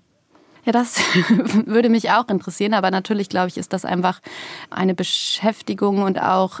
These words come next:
reizt mich da irgendwas. Und ich finde es natürlich aber auch toll, mich auf eine Art immer wieder weiterzuentwickeln, würde ich <laughs> sagen. Also jetzt auch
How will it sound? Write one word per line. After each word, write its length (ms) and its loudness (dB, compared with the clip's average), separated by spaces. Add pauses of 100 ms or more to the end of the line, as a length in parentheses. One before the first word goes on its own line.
(160)
reizt 500 -4
mich 240 2
da 180 -2
irgendwas. 480 0
Und 160 -4
ich 140 -8
finde 180 0
es 80 -6
natürlich 280 -2
aber 160 0
auch 100 2
toll, 240 -2
mich 260 -4 (520)
auf 200 -2
eine 120 0
Art 400 -2 (200)
immer 200 0
wieder 260 -2
weiterzuentwickeln, 1300 -2
würde 140 0
ich 140 -4
<laughs> 20 -8
sagen. 520 0 (540)
Also 260 0
jetzt 380 -2
auch 220 -4